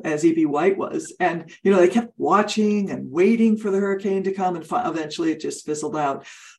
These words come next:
But we were sitting in my friend's study, and the trees are, like, bending like crazy outside, and the rain is coming down, and we're reading aloud this E B White essay about the hurricane coming up the coast.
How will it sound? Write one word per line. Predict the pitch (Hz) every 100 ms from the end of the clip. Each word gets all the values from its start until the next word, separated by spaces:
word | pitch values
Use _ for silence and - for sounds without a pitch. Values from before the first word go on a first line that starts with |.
| 185
But | 196
we | 190 247
were | 294 247 214 -
sitting | - - 226 214 190
in | 175 175 170 165 -
my | 175 170
friend's | - 190 175 170 - - _ -
study, | 110 - - 190 175 147 147 175 - - - _
and | 175 165
the | 156
trees | - 247 233 226
are, | 156
like, | 165 175 -
bending | 277 220 202 190 185
like | 160 -
crazy | - 277 240 226 214 202 202
outside, | 202 - 196
and | 196
the | 180
rain | 160 180 247 247 240 226
is | 214
coming | - 202 196
down, | 190 185 185
and | 175
we're | 175 185
reading | 165 208 214 180
aloud | 165 170 180 185 156 156
this | 156 - - _
E | 185
B | 196 185
White | 160 170 160
essay | 170 190 185 160 156 156 - _ -
about | 175 165 165
the | 156
hurricane | 180 190 175 147 156
coming | 180 165 160
up | 151 - -
the | -
coast. | - 180 170 - - -